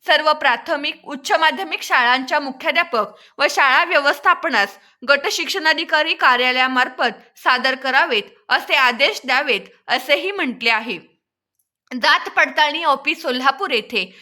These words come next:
एजंट लोकांचा सुळसुळाट झाला आहे. एजंट व अधिकारी यांच्याकडून लाखो रुपयांची लूट होत आहे. या लोकांच्यामुळे सर्वसामान्य लोकांची प्रकरणे पेंडिंग पडत आहेत. जर एजंट लोकांना पैसे दिले नाही तर प्रकरणे होत नाहीत,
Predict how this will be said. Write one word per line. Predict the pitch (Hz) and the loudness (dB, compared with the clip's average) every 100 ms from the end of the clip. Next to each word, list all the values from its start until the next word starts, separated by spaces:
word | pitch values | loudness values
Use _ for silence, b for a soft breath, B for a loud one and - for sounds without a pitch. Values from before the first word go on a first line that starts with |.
| B | B
एजंट | 254 269 294 320 427 | 2 2 2 -2 -2
लोकांचा | 349 254 269 269 294 | -4 -2 -2 -2 -4
सुळसुळाट | 349 320 254 - 269 277 277 | -4 -6 -10 -8 0 0 0
झाला | 277 220 | -2 -2
आहे. | 233 233 165 - b - | -2 -6 -10 -14 b 2
एजंट | 254 247 285 302 | 2 4 0 0
व | 311 | 0
अधिकारी | 320 247 254 285 277 | 2 0 -2 -4 -2
यांच्याकडून | 311 240 277 262 311 320 | -2 -2 -2 -2 -4 -4
लाखो | 320 247 277 262 | 0 0 0 -8
रुपयांची | 262 269 269 339 269 | -4 -4 -2 -4 -6
लूट | 254 262 | -6 -4
होत | 254 226 | -4 0
आहे. | 226 233 165 b b - | -2 -2 -10 b b -2
या | |
लोकांच्यामुळे | 285 269 269 285 302 330 302 311 | 2 2 4 0 2 -2 0 -6
सर्वसामान्य | 302 247 254 349 294 285 320 | -2 -2 -2 -4 -6 -4 -4
लोकांची | 269 247 262 262 330 | -4 0 -2 -2 -4
प्रकरणे | - 247 277 330 302 190 - b b | -2 0 0 0 -2 -10 -12 b b
पेंडिंग | 311 311 311 427 480 | 2 2 2 -6 -2
पडत | 339 277 269 | -2 -2 -4
आहेत. | 233 254 262 b b 254 | -4 -4 -4 b b -4
जर | 330 | 2
एजंट | 294 285 311 330 427 | 4 4 2 -6 -6
लोकांना | 349 285 277 311 | -6 -6 -4 -4
पैसे | 330 277 254 302 | -2 -2 -2 -8
दिले | 277 269 | -6 -4
नाही | 277 226 233 330 339 | -2 -2 -2 -6 -4
तर | |
प्रकरणे | 311 311 254 254 247 262 | -4 -4 -2 -2 -2 -4
होत | 262 294 311 | 0 0 0
नाहीत, | 277 202 | -4 -4